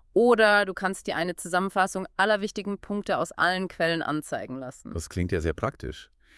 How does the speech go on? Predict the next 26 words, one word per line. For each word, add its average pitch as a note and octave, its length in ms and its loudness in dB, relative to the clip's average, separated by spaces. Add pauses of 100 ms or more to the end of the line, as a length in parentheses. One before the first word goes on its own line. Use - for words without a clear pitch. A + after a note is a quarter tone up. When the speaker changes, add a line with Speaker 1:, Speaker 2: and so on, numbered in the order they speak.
(380)
Speaker 2:
Kann G2 200 0
Notebook F#2+ 300 -2
L F#2 140 4
M G2+ 160 2
denn F2+ 160 2
auch D#2+ 160 -2
Zusammenfassungen F2+ 960 -2
in E2+ 240 -2
verschiedenen F2 500 -2
Formaten D#2+ 500 -2
erstellen? C2+ 480 -6
Speaker 1:
Ja, D4+ 140 0
du G#3 120 -2
kannst C#4 280 -2
zum B3 140 -2
Beispiel G#3+ 360 2
eine F3 200 0
Zusammenfassung G3 800 -2
in F3 160 -4
Form F3 360 4
einer D#3 220 -2
Liste F3 320 -6
von D#3+ 160 -6
Stichpunkten - 720 -8
anfordern. G#3 640 -2 (100)
Speaker 2:
Okay. A2+ 340 -2